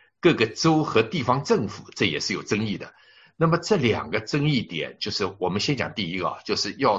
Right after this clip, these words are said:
到底把那个救济金发到失业者的手里为妥当，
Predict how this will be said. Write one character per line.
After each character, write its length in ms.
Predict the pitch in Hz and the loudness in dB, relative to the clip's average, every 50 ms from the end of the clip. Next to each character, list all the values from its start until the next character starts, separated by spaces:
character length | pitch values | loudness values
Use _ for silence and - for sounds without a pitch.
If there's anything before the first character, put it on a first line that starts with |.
| - - | 0 0
到 280 | - 226 233 202 139 120 | 2 2 2 2 0 -2
底 160 | 104 101 95 | -2 -4 -6
把 400 | 87 - - - 76 65 69 69 80 | -6 -6 -2 -2 -2 -2 -2 -4 -4
那 100 | 110 117 | -4 -2
个 100 | 92 98 | -2 -2
救 220 | - - 139 110 | -4 -2 -4 -4
济 120 | 95 101 104 | -4 -4 -6
金 260 | - - 120 127 123 - | -4 -4 -4 -6 -8 -8
发 260 | - - 135 120 120 | -2 0 0 0 0
到 200 | - 117 98 92 | 0 -2 -2 -2
失 260 | - - - - 185 | -2 -4 -4 -4 -2
业 120 | 170 127 107 | -2 -2 -2
者 160 | - 98 87 | -2 -2 -2
的 100 | 85 95 | -2 -4
手 300 | 85 - - 90 87 113 | -6 -4 -4 -2 -2 -2
里 180 | 135 127 98 - - | -2 -4 -6 -8 -6
为 160 | 82 90 98 98 | -4 -2 -2 -4
妥 300 | - - - - 71 71 - | -4 -10 -10 -10 -10 -4 2
当， 240 | - 98 95 98 104 | 4 4 4 4 0